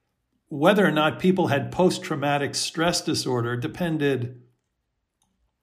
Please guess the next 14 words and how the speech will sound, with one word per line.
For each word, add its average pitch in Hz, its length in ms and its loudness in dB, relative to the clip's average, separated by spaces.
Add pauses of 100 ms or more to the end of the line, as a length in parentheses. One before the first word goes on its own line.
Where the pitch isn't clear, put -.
(100)
more 143 560 6
on 139 220 -2
whether 151 260 2
or 139 60 2
not 139 240 0
they 143 120 -4
had 127 180 -2
self-compassion 123 1120 -2 (460)
than 147 520 -4
the 143 120 -2
severity 147 680 0
of 127 120 -4
combat 135 420 -2
experience. 101 760 -10